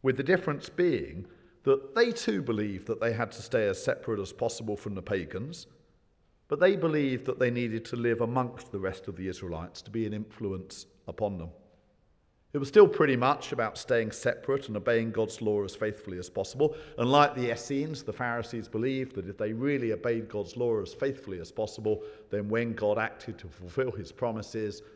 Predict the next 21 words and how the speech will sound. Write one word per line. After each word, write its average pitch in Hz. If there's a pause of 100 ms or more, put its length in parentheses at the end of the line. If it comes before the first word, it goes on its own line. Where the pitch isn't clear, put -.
(160)
they 104
would 101
be 92 (240)
shown 92 (260)
to -
be 92
vindicated. 85
They 104
would 98
be 87
included 113 (200)
within 98
his 92
kingdom, 87 (340)
within 90
the 90
resurrection 92 (360)
that -
he 90
had 80
promised. 82